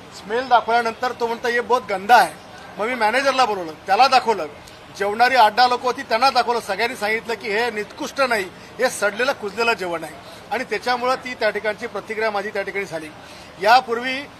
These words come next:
या कॅन्टीनमध्ये पंधरा पंधरा दिवसाआधीचं नॉनव्हेज द्यायचं, अंडी पंधरा पंधरा दिवसाची,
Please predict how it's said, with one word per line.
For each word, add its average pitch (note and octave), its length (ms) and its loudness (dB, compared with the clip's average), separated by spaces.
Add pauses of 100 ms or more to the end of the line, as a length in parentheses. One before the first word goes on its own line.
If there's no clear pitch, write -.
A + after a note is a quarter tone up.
(220)
या A#3 120 8
कॅन्टीनमध्ये B3 960 -2 (220)
पंधरा G#3 260 2
पंधरा B3 260 0
दिवसाआधीचं A#3+ 640 2
नॉनव्हेज A3+ 280 0
द्यायचं, A#3 420 0 (280)
अंडी G#3 260 0
पंधरा A#3 260 -2
पंधरा A#3 200 0
दिवसाची, A3+ 380 -2